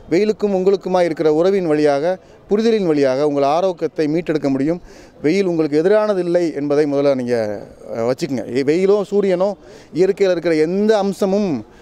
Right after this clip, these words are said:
ஒரு தனி மனிதனுடைய உடலுக்கோ ஆரோக்கியத்திற்கோ எதிரானதில்லை என்கிற பார்வையிலிருந்து நம்ம ஒரு முழுமையான உடல் ஆரோக்கியத்தை மீட்டெடுக்க வேண்டியிருக்கு.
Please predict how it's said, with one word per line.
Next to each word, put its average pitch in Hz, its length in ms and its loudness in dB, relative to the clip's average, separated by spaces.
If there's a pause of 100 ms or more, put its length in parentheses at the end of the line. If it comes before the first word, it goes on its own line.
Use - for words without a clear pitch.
(140)
ஒரு 139 140 0
தனி 160 200 0
மனிதனுடைய 160 520 0
உடலுக்கோ 165 500 0 (100)
ஆரோக்கியத்திற்கோ 151 640 -2
எதிரானதில்லை 175 840 0
என்கிற 151 440 0 (480)
பார்வையிலிருந்து 156 680 0
நம்ம 131 360 -2 (360)
ஒரு 123 120 0
முழுமையான 160 540 2
உடல் 147 200 0
ஆரோக்கியத்தை 143 640 -2
மீட்டெடுக்க 156 440 -2
வேண்டியிருக்கு. 160 520 0